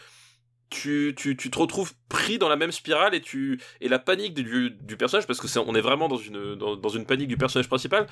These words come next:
je trouve que tu, tu la vis à ses côtés. Il y a vraiment un truc, euh, euh, hyper immersif dans son, dans son processus, et c'est un truc, voilà, c'est un, c'est, c'est, c'est quelqu'un qui arrive à faire ce genre de truc, et je trouve qu'il y arrive, euh, plutôt bien une nouvelle fois sur, euh, sur Black Swan, quoi.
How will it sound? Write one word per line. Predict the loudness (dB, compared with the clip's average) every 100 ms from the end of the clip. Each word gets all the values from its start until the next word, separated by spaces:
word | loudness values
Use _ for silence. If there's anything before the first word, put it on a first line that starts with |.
| -10 -20 -10
je | -4
trouve | -2 0
que | 0
tu, | 0 0 0 0
tu | 2
la | 2
vis | 2 0
à |
ses | -2 -2
côtés. | -2 0 0
Il |
y | 2
a |
vraiment | 2 2 0
un | 0
truc, | 0 0 4
euh, | 4 6 4 2 -2 -6 -16 -2
euh, | 2 2 2
hyper | 2 2 2
immersif | 2 0 -4 -4
dans | -6 -4
son, | -4 -4 -4 -4 -6 -6 -6 -4
dans | -4
son | -4
processus, | -2 -2 0 0 -2 -6 -12 -8 -2
et | 0
c'est | 2
un | 2
truc, | 2 2
voilà, | 2 2
c'est | 2
un, | 2 0 0 -2 -4 -8 -16 -18
c'est, | -10 -4 -2 -4
c'est, | -6 -8 -4 0 0
c'est | -2 -4 -2
quelqu'un | 0 0 0
qui | 2
arrive | 2 2 2
à |
faire | 0 -2
ce | -2
genre | -2 0
de | 0
truc, | -2 -4 -4 -4
et | -4
je |
trouve | -4 -6
qu'il | -4 0
y |
arrive, | 2 2
euh, | 2 2 0 -4 -10
plutôt | -2 0
bien | 2
une | 2
nouvelle | 4 2
fois | 2 0
sur, | -2 0
euh, | 2 2
sur | 0 0
Black | 2
Swan, | 2 -2
quoi. | -2 -10